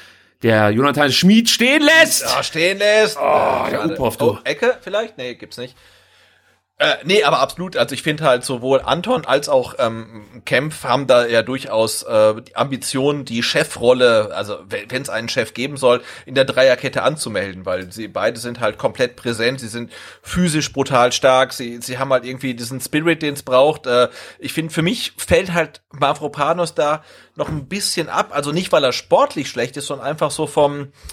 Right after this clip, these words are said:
Speaker 2: vom Standing her irgendwie, ne? Also l-, langzeitverletzt, äh, Leihspieler, ähm, aber ich, ich, ich finde, wir haben eine sehr, sehr starke Innenverteidigung einfach und, äh, wir hätten ja vor der Saison gedacht, irgendwie Kaminski, ähm,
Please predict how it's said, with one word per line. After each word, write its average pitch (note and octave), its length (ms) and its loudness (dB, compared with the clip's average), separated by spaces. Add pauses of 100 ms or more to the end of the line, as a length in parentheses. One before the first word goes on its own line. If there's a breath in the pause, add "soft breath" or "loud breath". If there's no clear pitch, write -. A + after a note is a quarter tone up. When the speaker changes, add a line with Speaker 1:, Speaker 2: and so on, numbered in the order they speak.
(160 loud breath)
Speaker 2:
vom E3 180 0
Standing E3+ 440 0
her F#2 240 0
irgendwie, F#2+ 340 -10
ne? B2+ 220 -2
Also A#2 220 0
l-, A#2 200 -4
langzeitverletzt, C3+ 1300 0
äh, B2+ 100 0
Leihspieler, B2+ 800 2 (380 loud breath)
ähm, A2+ 540 2
aber A2 300 0
ich, C3 200 -16
ich, B2+ 220 -10
ich A#2+ 120 -6
finde, B2+ 200 0
wir A#2 120 2
haben G#2+ 120 0
eine G2+ 380 4
sehr, A2 420 0
sehr A2+ 180 4
starke A2+ 400 0
Innenverteidigung F2 760 -4
einfach D2+ 500 -8
und, E2 340 -10
äh, D#2+ 240 -4 (340 loud breath)
wir F2+ 120 2
hätten G2+ 160 -2
ja G2+ 100 4
vor G2 200 2
der G#2+ 100 0
Saison G2 240 2
gedacht, G2+ 280 0
irgendwie G#2 220 -4
Kaminski, B2+ 680 0
ähm, A#2 360 0